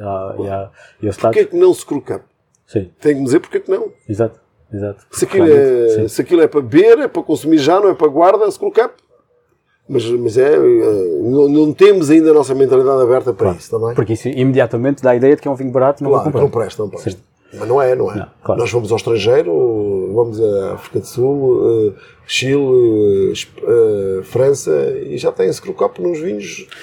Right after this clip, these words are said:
Speaker 1: Até porque permite voltar a fechar, com, com uma, uma, uma, uma rolha não é sempre fácil.
Speaker 2: Sim.
Speaker 1: Um vinho que não seja de guarda, eu compro, quanto tempo é que pode ficar sem estar danificado em casa? Sem, sem, sem começar a perder qualidades?
Speaker 2: Não sei onde é que tu vais pôr o vinho, não é?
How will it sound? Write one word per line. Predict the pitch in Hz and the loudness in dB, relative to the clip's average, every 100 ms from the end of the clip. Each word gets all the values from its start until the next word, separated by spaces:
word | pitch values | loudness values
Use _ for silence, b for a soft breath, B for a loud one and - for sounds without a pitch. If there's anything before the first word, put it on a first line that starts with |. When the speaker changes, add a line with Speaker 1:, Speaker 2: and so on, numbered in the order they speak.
| B | B
Speaker 1:
Até | 117 135 | 0 0
porque | - 190 - - - | 2 0 -2 -14 -6
permite | - 131 151 | 0 2 2
voltar | 127 120 127 | 2 0 0
a | |
fechar, | 123 - 135 139 | -2 0 0 -2
com, | 135 120 | -12 -10
com | - 117 123 | -8 -6 -2
uma, | 113 120 | 0 0
uma, | 117 120 117 113 | -2 -2 0 0
uma, | 113 113 | 0 0
uma | 113 113 | 2 0
rolha | 107 120 | 0 0
não | 123 120 | 0 -4
é | |
sempre | 113 123 - | -4 -6 -4
fácil. | 95 - 95 _ | -6 -8 -20 _
Speaker 2:
Sim. | - - - _ b b b b | -20 -20 -20 _ b b b b
Speaker 1:
Um | - 214 | 0 2
vinho | 202 190 | 2 0
que | 165 | 0
não | 151 | -2
seja | - 147 131 | 0 2 2
de | 113 | 2
guarda, | 117 127 123 123 123 - _ _ _ _ _ _ _ _ _ _ _ _ _ | 2 2 2 0 -2 -12 _ _ _ _ _ _ _ _ _ _ _ _ _
eu | 127 | 0
compro, | - 143 139 143 135 - _ _ _ _ | 0 -2 -4 -10 -10 -16 _ _ _ _
quanto | - 120 | -6 -4
tempo | 131 117 | -4 -6
é | |
que | 107 | -8
pode | - 110 | -6 -4
ficar | 110 - 98 | -4 -6 -6
sem | - 104 | -6 -10
estar | 92 107 95 95 | -4 -4 -4 -6
danificado | 92 98 - 95 85 | -6 -8 -8 -14 -14
em | 87 | -14
casa? | - 76 117 | -18 -18 -10
Sem, | - 101 | -6 -6
sem, | 92 104 95 110 | -6 -10 -10 -8
sem | - 117 | -4 -2
começar | 120 113 127 | -4 -2 -2
a | |
perder | 117 113 110 | -2 -2 -4
qualidades? | 104 95 90 - 226 | -4 -8 -10 -16 -10
Speaker 2:
Não | 285 | -10
sei | - 226 | -4 -2
onde | 156 | -2
é | |
que | 127 | -2
tu | |
vais | 139 - | -4 -2
pôr | 135 | -4
o | 127 | -4
vinho, | 117 151 135 | -6 -8 -8
não | 127 | -8
é? | 92 | -8